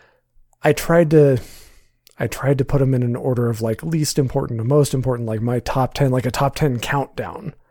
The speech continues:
And that just wasn't going well because in certain circumstances you could say, "Well,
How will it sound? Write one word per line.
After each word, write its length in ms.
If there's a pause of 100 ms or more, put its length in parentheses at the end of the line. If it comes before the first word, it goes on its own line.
(140)
And 540 (100)
that 160
just 160
wasn't 280
going 300
well 320 (480)
because 440
in 100
certain 320
circumstances 720
you 60
could 120
say, 120
"Well, 280